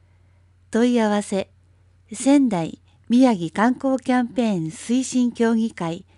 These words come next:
県南地域部会、零二二四五三の三一八二。大河原町、大河原夏祭り。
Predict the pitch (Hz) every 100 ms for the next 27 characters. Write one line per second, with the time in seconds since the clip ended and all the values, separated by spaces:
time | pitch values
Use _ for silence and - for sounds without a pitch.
0 | _ _ - 226 262 262 247 233 226 240
1 | 240 214 208 - 160 151 _ _ _ _
2 | _ _ _ - 196 262 294 311 277 175
3 | 180 226 214 202 170 - _ _ _ _
4 | _ - 220 269 262 262 214 180 185 -
5 | _ _ _ 226 247 294 294 302 - 180
6 | 180 180 220 208 190 170 - _ _ _
7 | _ _ _ _ _ _ _ _ _ _
8 | _ _ _ _ _ _ - 233 302 311
9 | 302 294 262 175 151 - - _ _ _
10 | _ _ _ _ _ _ _ - 233 285
11 | 285 233 180 156 - - 180 - 269 254
12 | 226 160 - -